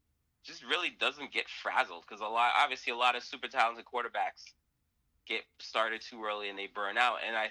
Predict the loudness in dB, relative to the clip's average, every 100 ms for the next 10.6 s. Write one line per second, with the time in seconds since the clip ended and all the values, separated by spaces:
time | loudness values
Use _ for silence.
0 | -2 0 0 -2 _ _ _ _ _ _
1 | 0 2 2 0 -2 -6 -2 -4 -4 -6
2 | -4 -4 -2 -4 -4 -8 -10 -10 -10 -10
3 | -12 -12 0 2 2 -2 -2 -2 -4 -8
4 | -12 -10 -6 -4 -4 -6 -12 -6 -6 -4
5 | -6 -8 -10 -12 -12 _ _ _ _ -18
6 | _ _ _ _ _ _ _ -8 -4 -4
7 | -4 -8 -8 -14 _ -16 -4 0 2 2
8 | 0 -2 -2 -6 -8 -4 -2 2 2 0
9 | -6 -16 -16 -16 -8 0 2 2 0 0
10 | -4 -6 -8 -4 -4 -6